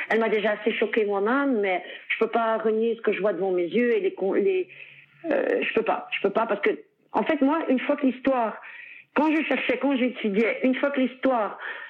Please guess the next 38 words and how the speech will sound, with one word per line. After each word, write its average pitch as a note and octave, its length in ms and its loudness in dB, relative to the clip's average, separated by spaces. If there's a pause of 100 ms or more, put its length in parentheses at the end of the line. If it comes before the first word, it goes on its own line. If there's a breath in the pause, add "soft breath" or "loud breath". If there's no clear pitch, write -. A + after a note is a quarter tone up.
(760 loud breath)
cloche - 760 0 (320)
à G#3+ 120 -2
un G#3+ 180 0
certain G#3 320 0
moment, A#3 520 0 (280 loud breath)
que B3 100 2 (220)
deux A3+ 320 2
textes, - 320 -4 (580)
il A#3 80 4
y C4+ 60 4
a C#4 80 0
une A#3+ 100 -2
contra-, A3 400 0 (140)
tu B3+ 80 2
vois E4+ 240 2
que - 160 -10
ça C#4+ 80 4
ne C#4+ 60 2
coule D4+ 180 2
pas D#4+ 140 0
de F3+ 140 0 (320)
source. - 460 -4 (1400 loud breath)
Je, A#3 60 4
je, G#3 520 0
je A#3 80 2
refusais, F3 400 0
j'arrêtais, F#3+ 460 0
parce E3+ 180 -2
qu'il F#3+ 140 2
y A3 40 2
a A#3+ 40 0
des, A3 220 0
des G3+ 220 0
textes - 320 -4 (720 loud breath)
tendancieux A3 560 2
ou D4 60 2
des G#3+ 180 0
avis A#3 160 0